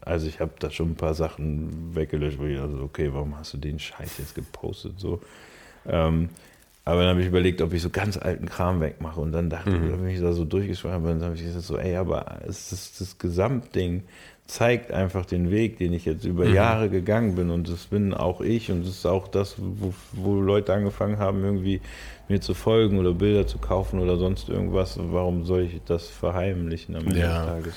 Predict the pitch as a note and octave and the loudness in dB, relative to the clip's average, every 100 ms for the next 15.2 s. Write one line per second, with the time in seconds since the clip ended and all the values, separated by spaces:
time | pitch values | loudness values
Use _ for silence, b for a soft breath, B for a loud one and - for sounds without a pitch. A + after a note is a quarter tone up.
0 | - - - C#3+ C#3+ C#3+ B2+ A#2+ - C3 | -4 -2 6 6 8 6 6 4 4 6
1 | C3+ A2 A2+ B2+ G#2+ F2+ F2 E2+ F2 E2+ | 8 6 4 4 4 6 4 4 2 0
2 | E2 F#2 F#2 F2+ F#2 F#2+ G2 - B B | -2 0 0 2 2 2 2 -4 B B
3 | B B B B B B B - A#2 A#2 | B B B B B B B 2 6 6
4 | A#2+ G2+ G2 F#2+ F#2 F#2 F2 E2+ E2 E2+ | 6 6 6 6 6 6 4 4 4 2
5 | E2+ D#2+ E2 - C3 - F#2+ F2+ E2+ F#2 | 2 0 -2 4 4 6 4 4 2 0
6 | E2+ E2 D#2+ E2+ E2 D2+ - G#2 G#2+ A2 | 0 -2 0 2 2 2 2 4 6 8
7 | G#2 G#2 G2 G2 F#2+ - G#2 F#2 - G#2 | 8 6 6 2 2 2 4 4 2 0
8 | - A2 - - G2+ G2 F#2+ - - A2+ | 0 0 2 4 6 6 6 2 -8 2
9 | A#2 - G#2+ G#2+ G2 F#2+ F2 G2 F#2 A#2 | 2 6 6 8 6 2 2 2 4 2
10 | A2+ A2+ G2+ F#2+ G2 F#2 G#2+ G2 F#2 - | 2 4 4 4 2 2 4 4 4 2
11 | - F#2 - A#2+ C3 B2 C3 C3 - F#2 | -2 0 2 4 6 6 4 2 -2 2
12 | F#2 G2+ G#2+ - D#2+ F#2 F2+ G2 F2 G2+ | 6 4 2 -4 -2 -2 0 2 2 2
13 | - G#2 G2 F2+ F2+ F2 - F#2+ F#2 - | 2 4 4 2 0 0 0 2 0 0
14 | G2+ F2+ E2+ G2+ G2+ - G#2 G2+ F2 F2 | 0 0 2 2 0 0 0 2 2 2
15 | D#2 | 2